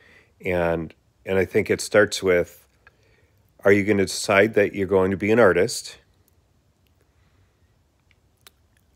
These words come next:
And what does that mean? Are you gonna decide on, on how you're gonna earn your living? Uh, and then I guess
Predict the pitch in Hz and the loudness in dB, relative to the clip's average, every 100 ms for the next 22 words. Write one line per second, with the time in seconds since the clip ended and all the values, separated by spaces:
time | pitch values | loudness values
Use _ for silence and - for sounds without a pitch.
0 | - 98 95 101 101 92 76 85 82 95 | -4 2 2 2 4 4 2 -4 -6 -10
1 | - _ _ _ _ _ - 104 101 95 | -14 _ _ _ _ _ 0 2 2 0
2 | 90 - 104 95 92 92 87 - _ _ | -4 -2 2 4 4 2 -2 -10 _ _
3 | _ _ _ _ _ _ _ _ _ 107 | _ _ _ _ _ _ _ _ _ -2
4 | 104 104 98 87 113 101 95 95 92 95 | -2 -2 -6 -4 -2 0 0 -2 -2 -2
5 | 95 90 87 87 104 117 - _ _ _ | 0 0 0 0 -2 -4 -12 _ _ _
6 | _ _ _ _ _ _ _ _ _ 90 | _ _ _ _ _ _ _ _ _ -10
7 | 85 85 - - 95 90 87 87 87 82 | -8 -8 -10 -8 -6 -2 0 0 -2 -8
8 | - _ _ - 87 104 95 - - - | -14 _ _ -10 -4 0 0 -2 -8 -12